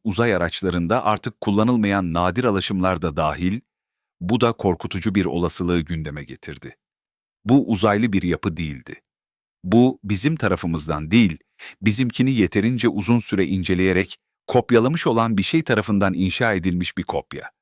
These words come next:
Bir aynaydı. Ve bu nesne sinyal gönderiyorsa, bunun tek bir anlamı olabilirdi.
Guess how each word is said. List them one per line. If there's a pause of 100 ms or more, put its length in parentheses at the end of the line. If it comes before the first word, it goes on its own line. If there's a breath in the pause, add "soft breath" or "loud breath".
(440)
Bir
aynaydı. (800)
Ve
bu
nesne
sinyal
gönderiyorsa, (540)
bunun
tek
bir
anlamı
olabilirdi.